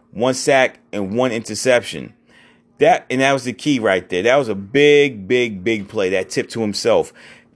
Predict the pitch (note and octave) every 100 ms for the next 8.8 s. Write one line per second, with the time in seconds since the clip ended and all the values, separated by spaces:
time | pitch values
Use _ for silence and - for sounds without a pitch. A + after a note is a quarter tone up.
0 | - F#2 D3+ A3+ - F3+ D#3 A3+ A#3 F3+
1 | F#3 D3+ D3 C#3 B2 A2+ B2 A2+ - A#2+
2 | G#2 A2 E2+ E2+ B1 G#1+ - - - _
3 | - C#3 C3 E3 D3+ D3 D3 B2 - C3
4 | B2+ B2 B2 A#2 A2+ G#2+ A#2+ A2 - G#2+
5 | A#2 - E2 - - - - _ - C3
6 | A#2+ C#3 D3+ G#3 G#3+ G#3 D#3 E3+ D#3+ D3+
7 | C#3 - A#2+ - B2+ B2+ - - A2 A#2
8 | A#2+ B2+ A#2 A2 A#2+ A2 D2